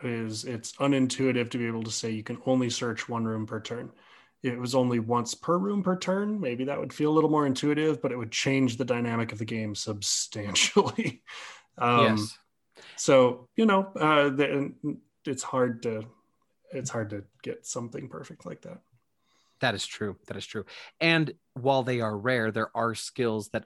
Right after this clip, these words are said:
Speaker 2: augment that. For example, a scavenger can search any zone, not just interior zones, but they still only get one search.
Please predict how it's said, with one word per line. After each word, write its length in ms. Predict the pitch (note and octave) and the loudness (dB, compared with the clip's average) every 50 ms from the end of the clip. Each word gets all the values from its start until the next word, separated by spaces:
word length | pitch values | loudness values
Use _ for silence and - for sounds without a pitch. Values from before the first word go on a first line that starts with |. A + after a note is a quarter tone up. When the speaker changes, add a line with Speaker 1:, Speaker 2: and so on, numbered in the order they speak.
| _ - | _ -6
Speaker 2:
augment 640 | G#2+ G#2 G#2 G#2 G#2+ A2 A2+ A#2 A#2+ C3 A#2+ - - _ | -6 -6 -6 -6 -6 -6 -6 -4 -4 -6 -8 -10 -14 _
that. 340 | B2 B2 B2+ C3 C#3 C#3 - _ - - - - _ - | -4 -2 -2 -2 -4 -6 -10 _ -20 -20 -20 -20 _ -8
For 120 | - A#2 | -6 -6
example, 440 | G#2+ G2+ A#2+ B2 B2+ A2 - A#2 G#2+ | -2 0 0 0 0 0 -2 -4 -4
a 40 | G2+ | -4
scavenger 800 | - - - A#2 A2+ A#2 B2 B2 A#2 G#2+ A#2+ A#2+ A#2+ B2+ B2 - _ | -6 -4 0 0 0 0 0 -2 -4 -4 -4 -4 -4 -6 -8 -12 _
can 200 | - - A#2 A2 | -10 -8 -8 -8
search 440 | - - - C3 A#2+ A2 - - - | -8 -4 -2 -2 -2 -2 -4 -8 -12
any 220 | - A#2 A#2 A#2+ A#2 | -8 -6 -4 -4 -4
zone, 300 | G#2+ A2+ A#2 A#2+ A#2 G#2+ | -4 -4 -4 -4 -4 -4
not 160 | G#2+ G#2+ - | -6 -8 -10
just 240 | A2+ A2 G#2+ - - | -14 -14 -14 -12 -12
interior 500 | G#2+ G2+ - - B2 A#2+ B2+ B2+ B2 A#2 | -14 -14 -10 -8 -6 -4 -2 -2 -4 -4
zones, 320 | A2 B2 B2 B2 B2+ B2 | -4 -4 -4 -4 -6 -6
but 100 | - C3+ | -4 -4
they 80 | C3+ B2 | -2 -2
still 300 | - - - F#3 D3+ A2 | -2 -4 -2 -2 -2 -2
only 220 | A2 A2+ A2+ A2 | -2 -4 -6 -6
get 120 | G#2+ G#2 F2 | -8 -8 -8
one 200 | G#2 G#2+ G#2 G2+ | -8 -8 -8 -8
search. 460 | - - C#3+ B2 G#2+ G#2 - - | -8 -6 -4 -4 -4 -6 -8 -14